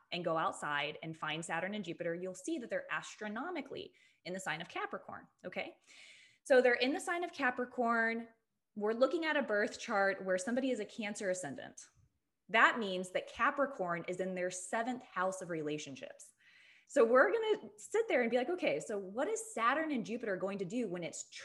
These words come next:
transiting their seventh house?" Do you see what I'm saying?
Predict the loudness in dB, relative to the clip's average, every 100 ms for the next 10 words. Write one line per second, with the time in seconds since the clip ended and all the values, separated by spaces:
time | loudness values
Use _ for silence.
0 | -8 -4 -2 -2 -2 0 0 -2 -6 -10
1 | -14 _ -20 _ _ 2 2 -4 -6 0
2 | 2 0 -2 -2 0 -2 -10 -12 -14 _
3 | _ _ _ _ _ -8 -4 0 0 0
4 | 0 -2 -4